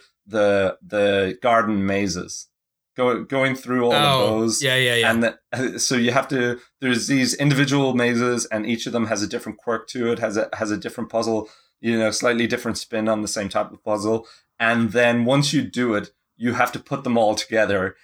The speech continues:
Speaker 2: Yep.
Speaker 1: And looking down over the garden and, and drawing the line through the grid of grids is
Speaker 2: Yeah.
Speaker 1: just the most satisfying thing. When you get it,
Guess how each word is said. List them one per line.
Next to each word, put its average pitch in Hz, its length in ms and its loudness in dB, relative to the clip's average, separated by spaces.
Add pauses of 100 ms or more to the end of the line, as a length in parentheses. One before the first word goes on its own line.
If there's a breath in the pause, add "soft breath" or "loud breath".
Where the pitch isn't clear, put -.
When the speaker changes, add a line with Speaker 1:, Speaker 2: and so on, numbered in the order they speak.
Speaker 2:
Yep. 135 100 0
Speaker 1:
And 127 200 2
looking 139 340 2
down 117 540 2
over 120 260 0
the 110 140 0
garden 110 640 2 (200)
and, 117 180 2
and 110 480 2 (140)
drawing 120 480 2
the 113 120 2
line 107 360 0
through 104 640 -2 (180)
the 120 80 -6
grid 110 460 0
of 107 280 -2
grids 110 600 -2 (200)
is 123 200 0
Speaker 2:
Yeah. 104 80 -2
Speaker 1:
just 123 220 0
the 127 40 0
most 107 380 0
satisfying 104 720 0
thing. 101 320 -4
When 110 160 0
you 107 80 -2
get 113 240 0
it, 107 160 -2